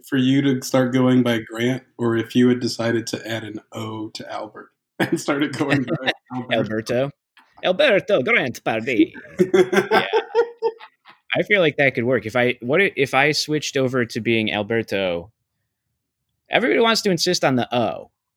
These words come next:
Speaker 2: Albert. Albert. Albie. People always like to suggest Albie, too. Um.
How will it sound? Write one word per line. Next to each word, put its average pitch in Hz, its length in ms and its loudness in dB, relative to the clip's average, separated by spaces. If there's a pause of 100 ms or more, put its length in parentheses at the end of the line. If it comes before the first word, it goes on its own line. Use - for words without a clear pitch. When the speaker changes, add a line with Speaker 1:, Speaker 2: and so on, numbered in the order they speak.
(220)
Speaker 2:
Albert. - 680 -4 (360)
Albert. - 1160 -6 (160)
Albie. 120 480 0 (480)
People 139 220 0
always 127 160 4
like 120 140 -2
to 107 60 -12
suggest - 380 -8
Albie, 95 400 -6
too. 87 280 -8 (840)
Um. 127 560 4